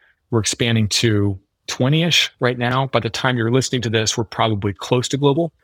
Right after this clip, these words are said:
but that's also really important for us, is to do deep dives with the biggest, most important publishers in every market, including social, mobile, web. Like, we, we just need to have that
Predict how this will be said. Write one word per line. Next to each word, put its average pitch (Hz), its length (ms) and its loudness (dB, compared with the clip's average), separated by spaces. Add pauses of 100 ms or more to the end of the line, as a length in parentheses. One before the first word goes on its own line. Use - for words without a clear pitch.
(100)
but 110 320 0
that's 120 200 -2
also 123 240 0
really 104 200 4
important 101 460 0
for 82 140 -4
us, 98 280 -2
is 107 180 -10
to - 100 -6
do 107 200 0
deep 113 300 0
dives 95 540 0
with 104 260 -2
the 101 80 -6
biggest, 110 480 -2
most 107 260 0
important 101 420 -2
publishers 120 600 -2 (260)
in 110 80 -2
every 101 200 0
market, 90 500 -4
including 104 520 -2 (180)
social, 98 580 0 (340)
mobile, 92 560 0 (260)
web. 98 580 -2
Like, 120 140 -4
we, 139 100 2
we 147 140 0
just 151 200 0
need 143 140 0
to 120 60 -4
have 104 360 0
that 95 180 0